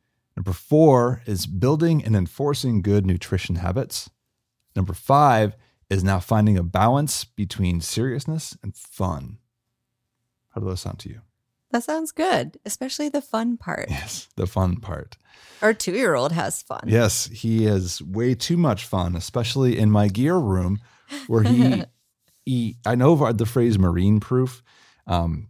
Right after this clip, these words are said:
Speaker 1: but there's also toddler proof. I, I think I'm wa-,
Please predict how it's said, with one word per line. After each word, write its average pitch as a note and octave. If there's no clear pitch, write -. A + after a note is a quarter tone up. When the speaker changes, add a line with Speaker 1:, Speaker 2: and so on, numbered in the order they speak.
Speaker 1:
but F#2+
there's G2
also F#2+
toddler E2
proof. -
I, D2
I F2+
think -
I'm F2+
wa-, F2+